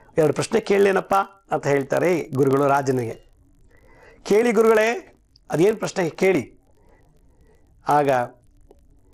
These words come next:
"ನೋಡಪ್ಪ ರಾಜ, ನೀನು ಒಂದು ಸಲ ಮರುಭೂಮಿಗೆ ಹೋಗಿದ್ಯಾ ಅಂತ ಇಟ್ಕೊ. ಆ ಮರುಭೂಮಿಲಿ ಒಂದು ಹಣ್ಣು ಸಿಗಲ್ಲ, ಒಂದು ಊಟ ಸಿಗಲ್ಲ, ಒಂದು ಹನಿ ನೀರು ಸಿಗೋದಿಲ್ಲ. ಯಾವುದೋ ಉದ್ದೇಶಕ್ಕೋಸ್ಕರ ನೀನು ಮರುಭೂಮಿಗೆ ಹೋ-, ಹೋಗಿದ್ಯಾ,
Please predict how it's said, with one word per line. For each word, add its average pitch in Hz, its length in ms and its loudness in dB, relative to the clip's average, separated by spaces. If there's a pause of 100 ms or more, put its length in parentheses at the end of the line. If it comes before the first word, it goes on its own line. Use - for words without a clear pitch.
(300)
"ನೋಡಪ್ಪ 262 260 0
ರಾಜ, 226 260 0 (800)
ನೀನು 240 220 4 (1000)
ಒಂದು 226 160 2
ಸಲ 233 200 0 (320)
ಮರುಭೂಮಿಗೆ 214 440 2
ಹೋಗಿದ್ಯಾ 185 400 2
ಅಂತ 196 160 -4
ಇಟ್ಕೊ. - 380 -8 (840)
ಆ 202 120 2
ಮರುಭೂಮಿಲಿ 240 680 2
ಒಂದು 196 220 2
ಹಣ್ಣು 180 240 -2
ಸಿಗಲ್ಲ, 196 400 0
ಒಂದು 190 200 0
ಊಟ 208 140 -2
ಸಿಗಲ್ಲ, 180 400 -2
ಒಂದು 180 300 0
ಹನಿ 180 180 0
ನೀರು 185 220 2
ಸಿಗೋದಿಲ್ಲ. 135 580 -2 (760)
ಯಾವುದೋ 226 260 2
ಉದ್ದೇಶಕ್ಕೋಸ್ಕರ 214 680 -2
ನೀನು 226 120 0
ಮರುಭೂಮಿಗೆ 165 460 2
ಹೋ-, 156 220 0
ಹೋಗಿದ್ಯಾ, 147 500 0